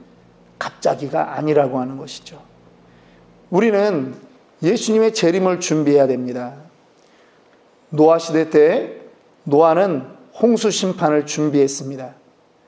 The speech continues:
방주 짓는 것이 쉬운 것이 아닙니다. 그런데 노아는 그것을 준비했다라고 하는 것입니다. 예수님의 다시 오심을 우리도 역시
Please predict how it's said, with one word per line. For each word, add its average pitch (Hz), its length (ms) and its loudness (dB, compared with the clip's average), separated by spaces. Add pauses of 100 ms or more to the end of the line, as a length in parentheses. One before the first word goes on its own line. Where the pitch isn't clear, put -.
(360)
방주 160 340 0
짓는 151 320 0
것이 147 640 0 (280)
쉬운 208 480 0
것이 185 260 2
아닙니다. 160 800 0 (500)
그런데 175 760 2 (1400)
노아는 139 640 2 (1000)
그것을 226 760 0 (140)
준비했다라고 151 800 2
하는 143 160 -6
것입니다. 135 520 -16 (960)
예수님의 226 500 2
다시 190 320 0
오심을 185 400 2
우리도 151 420 2
역시 160 580 -2